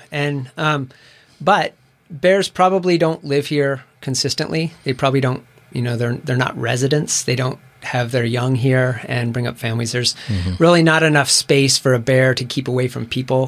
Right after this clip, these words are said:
Speaker 1: which again, bears like coyotes tend to not wanna be around people, and bears even more so. So there's really not enough space for bears to exist here without constantly running into problems with people. Um, so I,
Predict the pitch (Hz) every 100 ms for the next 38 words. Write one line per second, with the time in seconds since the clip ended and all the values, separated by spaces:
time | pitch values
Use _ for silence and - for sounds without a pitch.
0 | 127 123 - 120 127 127 120 123 120 -
1 | 123 - 120 120 123 123 120 - - -
2 | - _ 156 139 123 123 123 139 127 131
3 | 127 135 127 131 135 139 135 - 120 127
4 | 123 117 120 117 131 139 175 180 - -
5 | - - _ _ - 165 151 147 _ _
6 | _ 160 147 190 190 170 160 151 135 -
7 | - 139 139 - 131 120 127 123 117 -
8 | 135 123 - - 123 117 123 127 - -
9 | 131 127 127 113 - 120 131 120 - -
10 | 131 131 123 120 120 123 120 120 117 113
11 | 123 120 120 123 - - 131 123 - -
12 | - _ 131 120 117 - - - - -
13 | - 143 143